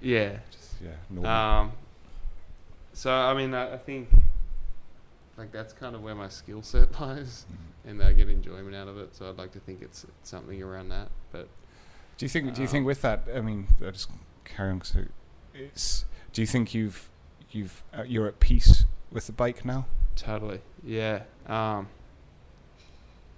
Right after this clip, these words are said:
Speaker 1: like, that's, when I wake up, the main thing I wanna do is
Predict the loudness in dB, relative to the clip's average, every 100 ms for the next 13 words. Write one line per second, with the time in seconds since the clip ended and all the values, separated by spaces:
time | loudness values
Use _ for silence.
0 | -6 -4 -4 -8 -20 -20 -20 -20 -20 -20
1 | -20 -20 -20 -20 -20 -20 -20 -20 -20 -20
2 | -20 -20 -20 -20 -10 -8 -8 -12 -18 -18
3 | -10 -6 -2 -2 -4 -4 -4 -4 -8 -18
4 | -20 _ -20 -20 -20 -20 -20 -20 -20 -16
5 | -12 -10 -10 -10 -12 -12 -14 -16 -16 -18
6 | -18 -20 -20